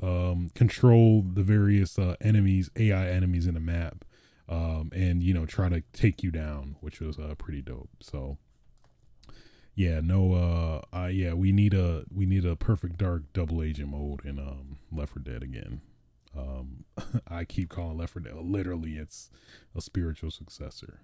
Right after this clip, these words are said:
So I think that's a <laughs> reasonable, uh, association. That literally should be calling it Left four Dead three, 'cause that's pretty much what it, what it is. Um, I guess my other issue, well, I mean, I guess it's up for debate.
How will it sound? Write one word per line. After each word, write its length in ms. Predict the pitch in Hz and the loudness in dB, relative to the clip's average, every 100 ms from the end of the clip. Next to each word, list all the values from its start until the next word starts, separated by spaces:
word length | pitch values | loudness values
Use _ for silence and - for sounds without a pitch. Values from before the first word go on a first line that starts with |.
| _ | _
So 340 | - 71 71 76 | -12 -10 -8 -8
I 40 | |
think 180 | 78 82 | -8 -8
that's 260 | 82 80 - | -8 -8 -6
a 160 | 85 - _ _ | -6 -8 _ _
<laughs> 320 | - - - | -20 -20 -6
reasonable, 800 | 110 113 120 104 95 87 82 78 69 - - - | 6 10 10 10 6 4 0 0 -4 -16 -20 -10
uh, 480 | 82 78 76 73 71 67 | -4 -4 -4 -4 -6 -6
association. 880 | 87 - 82 - 73 78 - 65 76 _ _ _ _ _ _ - - | -6 -4 -6 -6 -10 -10 -10 -14 -14 _ _ _ _ _ _ -14 -2
That 100 | 117 | 4
literally 440 | 107 113 98 90 | 6 6 4 2
should 220 | 90 98 | 0 -2
be 120 | 82 80 | -2 -4
calling 320 | 87 82 78 | -4 -4 -6
it 40 | |
Left 220 | 71 80 | -6 -6
four 80 | - | -6
Dead 300 | 78 80 73 | -10 -8 -10
three, 240 | - 73 69 | -12 -12 -12
'cause 180 | - | -14
that's 220 | - 78 - | -12 -12 -12
pretty 280 | - 92 | -6 -6
much 240 | 76 65 - | -4 -8 -10
what 140 | 60 | -12
it, 80 | 53 - | -14 -14
what 160 | 87 73 | -10 -8
it 100 | 65 | -8
is. 320 | - 50 - - | -12 -14 -14 -10
Um, 400 | 71 67 60 67 - - - - _ _ _ _ _ - | -10 -8 -10 -12 -16 -20 -20 -20 _ _ _ _ _ -4
I 120 | 104 | 2
guess 260 | 117 160 165 | 6 6 6
my 140 | 151 | 4
other 420 | - 131 147 143 139 | 6 6 8 8 8
issue, 720 | 143 135 - 139 135 135 123 107 - - - - | 4 4 4 8 8 8 6 2 -6 -12 -14 -4
well, 460 | 156 156 143 139 131 | 4 6 8 6 4
I 120 | 135 | 6
mean, 280 | 135 123 117 | 10 10 8
I 120 | 92 | 6
guess 180 | 123 101 | 4 4
it's 100 | 101 | 4
up 120 | 110 | 4
for 100 | - | 2
debate. 520 | 82 71 85 82 82 | -2 -2 0 0 -2